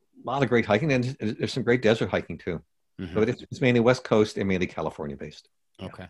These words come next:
Speaker 2: Great. Well, I mean, that's the right state for it. I mean, there's just so, so many trails available, and the, the mountains are, are incredible.
Speaker 1: So, so actually, uh, I've forgotten, we have now, in our latter part of our life, we've done, um,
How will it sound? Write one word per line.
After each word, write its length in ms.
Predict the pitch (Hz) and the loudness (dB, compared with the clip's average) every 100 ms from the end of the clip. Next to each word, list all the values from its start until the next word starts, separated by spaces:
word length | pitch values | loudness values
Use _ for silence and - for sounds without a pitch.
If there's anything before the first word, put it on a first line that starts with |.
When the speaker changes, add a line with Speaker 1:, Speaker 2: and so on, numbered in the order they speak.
| _ _ | _ _
Speaker 2:
Great. 280 | 104 101 - | -8 -8 -4
Well, 280 | 110 127 - - - _ | -2 -2 -4 -20 -20 _
I 40 | 113 | -6
mean, 80 | 117 | -2
that's 140 | 123 | -2
the 80 | 123 | 0
right 200 | 127 127 | 0 -2
state 280 | - 139 165 | -2 -2 -2
for 220 | 110 98 | -4 -6
it. 80 | 101 | -6
I 40 | |
mean, 180 | 113 104 | -10 -8
there's 140 | 113 | -8
just 240 | 110 - - | -8 -10 -4
so, 260 | 143 139 | -2 0
so 300 | - - 147 | -4 -2 0
many 220 | 143 143 127 | 2 2 0
trails 460 | - 131 131 123 | 0 2 2 0
available, 680 | 117 104 117 127 123 127 135 | -2 0 2 0 0 0 0
and 180 | 107 101 | -4 -6
the, 240 | 98 98 101 | -6 -10 -12
the 100 | 101 | -8
mountains 460 | 107 120 113 95 | -4 -4 -6 -10
are, 180 | 95 95 | -10 -10
are 160 | 110 98 | -8 -6
incredible. 580 | 95 - 110 98 82 - _ _ _ _ | -6 -6 -6 -6 -10 -18 _ _ _ _
Speaker 1:
So, 120 | - - | -16 -6
so 180 | - 147 | -2 0
actually, 460 | 139 - 139 - _ - _ - | 0 0 0 0 _ -20 _ -2
uh, 180 | 113 104 | 0 2
I've 160 | 117 - | 0 -2
forgotten, 400 | 117 127 113 104 _ _ | 2 2 2 -4 _ _
we 220 | - 123 120 | -4 -2 2
have 300 | 135 139 110 | 4 4 4
now, 360 | 113 110 113 | 4 6 6
in 100 | 110 | 4
our 160 | 101 98 | 4 4
latter 320 | 95 117 113 | 6 6 4
part 240 | 104 104 | 4 4
of 80 | 98 | 6
our 80 | 92 | 6
life, 260 | 92 92 - | 6 4 2
we've 180 | 104 98 | -2 2
done, 200 | 101 92 | 2 4
um, 240 | 90 80 | 2 0